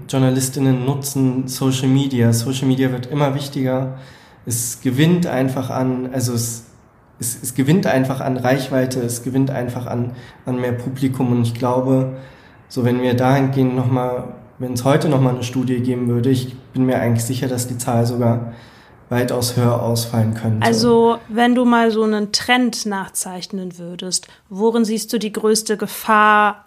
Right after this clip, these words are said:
Speaker 2: wenn sich ha-, digitaler Hass, digitale Gewalt weiter ausbreiten gegenüber JournalistInnen?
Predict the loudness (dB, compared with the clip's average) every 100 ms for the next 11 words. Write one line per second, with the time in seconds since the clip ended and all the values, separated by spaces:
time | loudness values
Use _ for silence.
0 | -12 -4 0 2 2 0 -2 -4 -6 -12
1 | -20 -18 -16 -8 -4 -4 -4 0 2 2
2 | 2 2 2 -2 -6 -6 -6 -4 -4 -4
3 | -2 -2 -2 -6 -10 -8 -8 -6 -6 -8
4 | -8 -6 -6 -6 -8 -8 -12 -14 -10 -8
5 | -6 -6 -4 -4 -2 -2 -4 -4 -4 -6